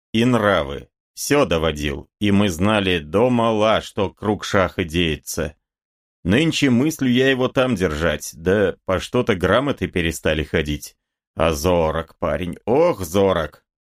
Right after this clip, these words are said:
Очутится здесь, службу ему дадим по заслугам.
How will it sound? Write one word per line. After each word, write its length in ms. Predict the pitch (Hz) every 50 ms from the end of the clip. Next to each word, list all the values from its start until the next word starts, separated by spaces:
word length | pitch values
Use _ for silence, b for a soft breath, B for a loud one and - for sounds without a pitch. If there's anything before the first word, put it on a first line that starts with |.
| _ _ _ _ _ _ _ _ _ _ _ _ _ _
Очутится 680 | - 104 104 - - 165 160 - 151 139 - - 156 147
здесь, 480 | 117 113 160 160 156 131 - - _ _ _ _
службу 540 | - - 143 151 160 165 143 113 107 131 131
ему 260 | 123 131 131 127 123
дадим 380 | 113 120 113 98 117 120 101 -
по 120 | - 90
заслугам. 640 | 80 82 - - - 101 92 85 78 76 71 - -